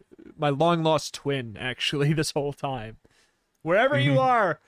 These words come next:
Speaker 1: I don't know if I have one, but I know you're out there still anyways.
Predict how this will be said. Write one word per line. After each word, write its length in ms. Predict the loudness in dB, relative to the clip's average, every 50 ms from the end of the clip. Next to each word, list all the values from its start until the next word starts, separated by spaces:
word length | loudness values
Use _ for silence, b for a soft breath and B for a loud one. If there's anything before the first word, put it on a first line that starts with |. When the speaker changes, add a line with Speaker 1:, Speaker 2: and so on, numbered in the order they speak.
| b b b b b b
Speaker 1:
I 120 | 2 4
don't 200 | 4 4 4 4
know 220 | 4 6 6 6
if 60 | 6 4
I 140 | 4 4 4
have 340 | 4 4 4 4 4 2 2
one, 220 | 2 2 2 2 2
but 100 | 2 2
I 140 | 2 2 2
know 180 | 2 2 2
you're 240 | 2 2 2 2 4
out 240 | 4 2 2 0 -2 _
there 460 | 0 2 2 2 2 2 0 -2 -4 -8 _ _ _ _ _
still 440 | -12 -4 0 2 2 2 2 2 2
anyways. 340 | 2 2 2 0 -2 -2